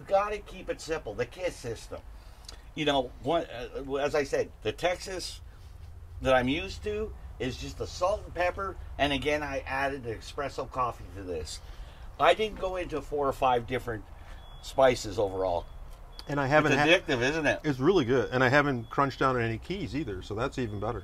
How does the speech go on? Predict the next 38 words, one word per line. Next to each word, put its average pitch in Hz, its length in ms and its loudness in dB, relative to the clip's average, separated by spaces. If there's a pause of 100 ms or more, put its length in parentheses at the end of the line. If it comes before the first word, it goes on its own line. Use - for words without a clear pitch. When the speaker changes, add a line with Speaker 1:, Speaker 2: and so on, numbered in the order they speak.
Speaker 1:
Mm-hmm. 113 280 -4 (1500)
Speaker 2:
That 156 120 -2
you 143 160 2
were 135 220 4 (300)
<laughs> - 320 -14
left 151 240 -2
in 123 120 0
there 117 280 -2
from 123 140 -6
before. 151 360 -8 (240)
No, 113 120 -4
I'm 101 80 -4
just 95 160 -14
kidding. 92 180 -8 (880)
Yeah, 160 180 4
you 180 140 6
know 226 60 8
what's 262 160 4
really 156 220 6
interesting, 147 340 2
too, 147 240 4
is 104 220 -2
Speaker 1:
What's 113 220 -2
that? 101 200 4 (260)
Speaker 2:
there's 143 200 2
not 151 320 8
a 180 40 8
lot 127 300 8
of 110 160 2 (400)
extra 127 320 0
salt 127 340 2
flavor. 98 300 -2
Like, 107 140 -4
some 139 140 0
people 131 280 0
oversalt 113 600 -2
things. 156 400 -6
Speaker 1:
Right. 80 220 2